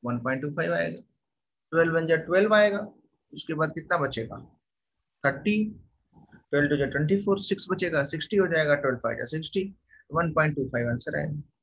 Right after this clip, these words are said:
ओके, इसको याद कर लो, इसको याद रखना, भूलना नहीं। नोटेशन सर इतना ज्यादा मैंने क्यों सिखाया? Because just ha-, I have to,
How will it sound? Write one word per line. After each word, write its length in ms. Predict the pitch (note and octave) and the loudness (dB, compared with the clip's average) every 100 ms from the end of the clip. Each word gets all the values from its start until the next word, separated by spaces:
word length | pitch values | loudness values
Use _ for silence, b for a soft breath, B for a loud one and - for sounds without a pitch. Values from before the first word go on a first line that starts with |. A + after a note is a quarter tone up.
| _ _ _ _ _ _ _ _ _ _ - | _ _ _ _ _ _ _ _ _ _ -4
ओके, 300 | C#3+ A#3+ A3 - _ _ _ _ _ _ _ _ _ _ _ _ _ _ _ _ _ _ | -2 2 0 0 _ _ _ _ _ _ _ _ _ _ _ _ _ _ _ _ _ _
इसको 160 | - F#3+ | -2 2
याद 300 | D3+ C#3+ - | 6 6 4
कर 120 | F3+ | 2
लो, 180 | F#3+ G#3 B3 - _ _ _ _ _ - | 4 4 2 -4 _ _ _ _ _ -10
इसको 240 | D3 C#3+ | -6 -2
याद 280 | A#2+ B2 D3 | 0 2 2
रखना, 320 | D#3+ G3 G#3 B3+ C#4+ - _ - | 2 2 2 2 -2 -14 _ -4
भूलना 300 | D3+ F#3 F#3+ | 0 4 4
नहीं। 280 | C#3+ A#2+ A#2 - _ - _ _ - | 2 -2 -6 -12 _ -20 _ _ -6
नोटेशन 440 | E3 F#3+ F#3+ A3 | -2 0 0 -2
सर 280 | A3+ G#3+ - - _ F#3+ | 0 0 -2 -10 _ -4
इतना 300 | G3+ A3+ A#3 | 2 4 6
ज्यादा 320 | G#3 G#3 A3+ | 4 4 2
मैंने 240 | A3 A3 A3+ | 2 -2 -4
क्यों 220 | - A#3+ | -4 -4
सिखाया? 440 | G#3+ F#3+ D#3+ D#3 D#3 | -2 0 2 2 0
Because 380 | D#3+ F3 F#3+ E3 | 0 2 0 0
just 380 | F#3 G#3+ G#3+ F#3+ | -2 -2 -4 -2
ha-, 240 | E3+ D#3+ - - D#3 | 2 2 0 -6 -4
I 80 | E3 | -2
have 280 | D#3 D3 D#3+ | 0 0 -2
to, 440 | G3 A#3+ B3 | -2 0 -2